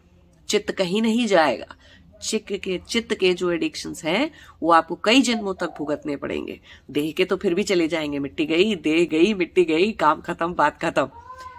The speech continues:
चित्त के addictions का क्या करेंगे? वो ज्यादा बड़ी बात है, ज्यादा serious बात है वो। तो ये देखना है आपको कि मुझे अज्ञान में क्या सुख मिल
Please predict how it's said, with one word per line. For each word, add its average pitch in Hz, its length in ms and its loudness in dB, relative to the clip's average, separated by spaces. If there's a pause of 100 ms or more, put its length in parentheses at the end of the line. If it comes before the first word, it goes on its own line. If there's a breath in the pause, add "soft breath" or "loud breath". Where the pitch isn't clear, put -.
(220)
चित्त 190 220 -4
के 226 120 0
addictions 220 460 0
का 208 80 -2
क्या 180 180 0
करेंगे? 143 340 -8
वो 135 160 -4
ज्यादा 143 320 0
बड़ी 135 240 -4
बात 120 300 -4
है, - 120 -18 (320 soft breath)
ज्यादा 147 280 0
serious 175 680 6
बात 107 220 -6
है - 100 -20
वो। - 140 -20 (420 soft breath)
तो 277 340 -4 (540 soft breath)
ये 233 240 0
देखना 196 440 -2
है 170 120 0
आपको 147 600 -2 (260 loud breath)
कि 208 120 -4
मुझे 202 400 0 (140)
अज्ञान 170 500 -2
में 262 160 0
क्या 185 280 2
सुख 180 440 -8
मिल 139 220 -4